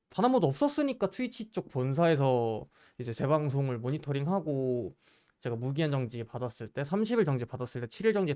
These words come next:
받았을 때 풀어주지 않았을까요? 어, 모니터링을 통해서.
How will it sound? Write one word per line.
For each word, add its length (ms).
받았을 420
때 300
풀어주지 360
않았을까요? 600
어, 120
모니터링을 600
통해서. 400